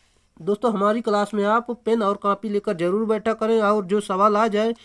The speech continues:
वीडियो को रोककर पहले आप उसे हल किया करें, तब इसको देखा करें। चलिए जैसा कि दोस्तों इसका सही उत्तर हो जाएगा आठ सौ,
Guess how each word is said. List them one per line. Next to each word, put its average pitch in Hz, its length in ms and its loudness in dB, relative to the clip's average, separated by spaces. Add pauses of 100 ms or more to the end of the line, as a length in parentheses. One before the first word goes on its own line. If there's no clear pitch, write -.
(220)
वीडियो 180 280 0
को 190 160 -2
रोककर 214 300 -2
पहले 202 360 -4
आप 196 220 -2
उसे 185 200 -4
हल 185 200 -2
किया 220 220 -2
करें, 226 260 2
तब 196 220 -4
इसको 208 280 -4
देखा 165 280 -4
करें। 127 260 -6 (840)
चलिए 151 280 0 (380)
जैसा 208 260 2
कि 247 100 -4
दोस्तों 233 300 0
इसका 233 200 -2
सही 214 180 0
उत्तर 233 260 -2
हो 202 100 2
जाएगा 220 340 0
आठ 202 380 0
सौ, 240 340 2